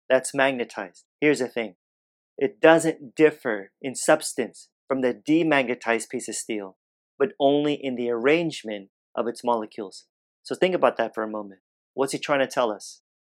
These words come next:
That in a similar way, Neville wants us to realize that the rich person, the poor person, the beggar, the thief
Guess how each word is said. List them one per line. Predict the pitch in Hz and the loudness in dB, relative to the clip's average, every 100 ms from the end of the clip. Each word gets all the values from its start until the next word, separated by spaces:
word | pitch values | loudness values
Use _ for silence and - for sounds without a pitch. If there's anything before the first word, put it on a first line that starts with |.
| _ | _
That | 139 | 2
in | 143 139 | 4 0
a | |
similar | 131 - 202 202 202 190 | 0 4 4 6 4 4
way, | 135 127 120 107 - _ _ - | 6 6 4 2 -8 _ _ 4
Neville | 156 170 160 | 6 8 6
wants | 165 160 | 4 2
us | 156 - | -4 -2
to | 135 | -4
realize | 113 127 135 113 101 95 - _ _ - | 0 2 2 2 -4 -10 -20 _ _ -2
that | 120 | 0
the | 117 | 0
rich | 107 151 151 | 0 0 -2
person, | - 160 156 - 160 160 _ _ | 2 2 2 -4 -6 -8 _ _
the | 107 | -20
poor | _ - 156 | _ 2 2
person, | 156 - 160 156 - 156 151 _ _ | 2 0 0 0 -2 -4 -6 _ _
the | 117 | -8
beggar, | - 143 147 143 147 147 _ _ - | 0 4 4 4 2 0 _ _ -6
the | 120 | -4
thief | - 147 143 143 | 0 2 2 -4